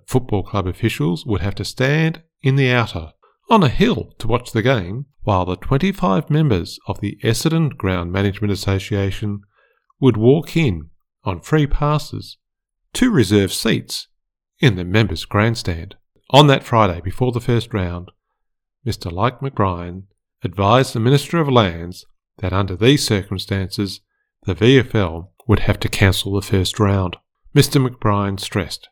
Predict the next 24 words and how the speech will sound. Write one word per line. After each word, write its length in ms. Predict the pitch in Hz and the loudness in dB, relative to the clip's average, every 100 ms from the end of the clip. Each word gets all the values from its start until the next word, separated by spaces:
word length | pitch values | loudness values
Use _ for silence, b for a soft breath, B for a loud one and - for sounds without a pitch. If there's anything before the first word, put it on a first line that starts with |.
| _ | _
that 100 | 107 | -8
the 80 | 104 | -6
Ground 340 | 98 117 139 123 | 0 4 4 4
Management 360 | 117 107 101 | 0 -2 -4
Association 800 | 90 - 90 - 95 90 - 107 _ b b b b | -6 -4 -6 -6 -8 -6 -8 -10 _ b b b b
was 160 | 202 - | 2 4
not 320 | 165 143 - | 4 4 2
an 80 | 95 | -2
independent 560 | 92 98 - 87 90 | -2 -4 -4 -4 -6
body, 400 | - 95 95 92 _ - | -8 -6 -6 -8 _ -6
but 80 | - | -2
a 60 | - | -2
cricket 500 | - - - 117 107 | 2 2 2 0 0
organisation 800 | 92 92 90 98 98 - 135 156 _ _ _ _ - | -2 -2 -4 -6 -6 -6 -8 -8 _ _ _ _ 0
denying 540 | 104 95 117 175 185 | 2 2 2 2 2
football 360 | - 120 - 87 | 0 -2 -2 -4
clubs 460 | - 90 92 98 - _ _ | -6 -6 -6 -8 -20 _ _
the 120 | - 90 | -4 0
right 340 | 101 117 117 - - | 2 2 0 -10 -2
to 140 | 107 | 0
enter 200 | 101 104 | 0 -2
cricket 320 | - 139 139 | 0 0 2
reserves, 600 | 113 95 92 92 - - _ _ _ _ _ | -2 -4 -4 -6 -10 -14 _ _ _ _ _
which, 300 | - 107 - | -2 -2 -4